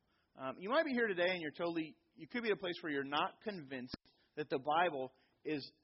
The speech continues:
an authority. Maybe you're not convinced that it carries the authority of God himself and that it contains God's word for his people. Uh, still, I'm glad you're here. I would encourage you to begin to look into this matter for yourself. Just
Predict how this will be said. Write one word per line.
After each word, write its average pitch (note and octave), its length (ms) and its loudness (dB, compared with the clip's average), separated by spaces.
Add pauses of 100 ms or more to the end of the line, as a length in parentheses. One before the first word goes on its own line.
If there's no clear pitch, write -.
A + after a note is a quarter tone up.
(160)
an C#3 100 -10
authority. A#2 520 -6 (1200)
Maybe C3+ 160 -8
you're C#3+ 80 -2
not C3 100 -6
convinced D3+ 300 -10
that C3 180 -6
it C#3 200 -8
carries D#3 300 -2
the C3 80 -4
authority D3 320 -2
of B2 120 -6
God C3+ 200 0
himself C#3 400 -4 (440)
and C#3 80 -8
that C#3+ 80 -2
it C3 80 -4
contains D3 480 -8 (120)
God's C3 260 -6
word D3 340 0
for C3 60 -10
his B2+ 240 -8
people. A#2+ 360 -12 (420)
Uh, B2+ 140 -4 (240)
still, E3+ 420 -4
I'm B2 80 -12
glad E3 260 0
you're F3 80 -4
here. F3 400 -6
I D3 80 2
would G3+ 120 4
encourage G3+ 400 2
you B2+ 120 -10 (460)
to F#3 80 -4
begin E3+ 400 -2
to A3+ 80 4
look G3 260 -2
into F#3 140 -2
this E3 180 -2
matter C3+ 400 -6
for B2+ 80 -10
yourself. A2 400 -12 (1080)
Just F3 200 -6